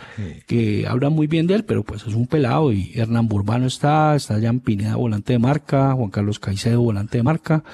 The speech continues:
Speaker 2: <clears throat> No sé, Hernán.
Speaker 1: Bueno.
Speaker 2: Yo quedaría preocupado,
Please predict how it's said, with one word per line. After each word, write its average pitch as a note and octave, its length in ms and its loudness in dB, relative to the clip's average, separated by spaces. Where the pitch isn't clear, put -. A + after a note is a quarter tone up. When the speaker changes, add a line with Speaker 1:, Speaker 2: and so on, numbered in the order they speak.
Speaker 2:
<clears throat> C3+ 320 4
No D#3+ 80 4
sé, D#3+ 160 2
Hernán. A2+ 340 0
Speaker 1:
Bueno. A#2 200 0
Speaker 2:
Yo A#2 160 0
quedaría C3 400 2
preocupado, B2 600 0